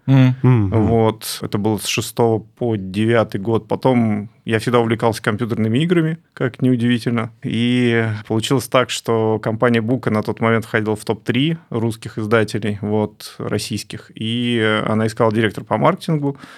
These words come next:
Speaker 3: а тут подвернулся я, мы поговорили, э, и они меня взяли на работу. Я был там дир по маркетингу.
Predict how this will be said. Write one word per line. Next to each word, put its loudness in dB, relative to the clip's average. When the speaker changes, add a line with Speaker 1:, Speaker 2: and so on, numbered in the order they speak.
Speaker 3:
а -4
тут -10
подвернулся -2
я, 4
мы 2
поговорили, 0
э, 0
и 0
они 2
меня 2
взяли 2
на 2
работу. 0
Я 2
был 0
там 0
дир -2
по 0
маркетингу. 0